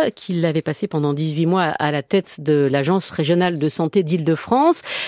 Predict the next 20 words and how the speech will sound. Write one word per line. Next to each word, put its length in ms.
Il 100
gérait 300
le 100
manque 220
de 100
masques, 440
de 120
vaccins, 460
de 100
lits 180
d'hôpitaux. 580
Ce 60
qui 120
est 100
étonnant, 320
c'est 160
que 140
malgré 320
tout 120
ça, 280